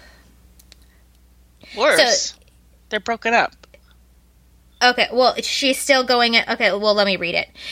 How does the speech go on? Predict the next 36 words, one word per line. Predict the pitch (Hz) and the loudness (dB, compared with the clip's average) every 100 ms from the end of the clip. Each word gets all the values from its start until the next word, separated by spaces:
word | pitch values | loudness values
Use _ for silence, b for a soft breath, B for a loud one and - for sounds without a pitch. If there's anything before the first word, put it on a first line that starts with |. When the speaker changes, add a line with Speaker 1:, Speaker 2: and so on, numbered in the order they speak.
| B | B
Speaker 2:
In | - 233 | -2 0
twenty | 294 285 320 | 4 4 4
twenty-one, | 320 285 233 208 | 2 2 4 4
after | 190 208 | 2 0
three | 202 240 254 | -2 -4 -4
seasons | - 240 220 214 | -2 -2 -2 0
as | 208 202 | 2 4
a | |
reoccurring | 196 190 202 214 233 226 226 | 2 2 2 2 2 2 2
character, | 233 180 180 226 190 185 - | 2 0 0 0 2 2 0
Levis | 208 190 240 - | 0 0 0 -2
was | 247 | -4
cast | - 208 190 - - | -2 0 0 -2 0
as | 202 202 | 0 2
a | 196 | 0
lead. | 196 202 190 160 - B B B - | 0 -6 -10 -12 -20 B B B -6
At | 208 | -2
the | 226 | -2
same | - 262 359 | 2 2 2
time, | 381 226 202 | 0 0 0
however, | 214 190 170 185 185 208 | 2 4 2 2 2 2
Levis | 214 202 240 247 | 2 2 0 -2
was | 226 208 196 202 | 0 2 4 0
in | 240 | 0
a | 208 | 0
vulnerable | 196 220 277 226 208 | 0 0 0 2 0
state | - 214 202 196 | 2 0 0 -2
due | 208 233 233 | -2 -2 -2
to | - 247 | -4 -2
the | 208 | -2
breakdown | 202 214 220 220 202 202 | 0 0 0 0 0 2
of | 202 | -2
her | 220 214 | -2 -4
engagement | 202 196 196 208 190 | 0 0 0 -2 0
with | 190 | -2
Kennedy, | - 285 294 262 214 214 | -2 0 0 2 0 -2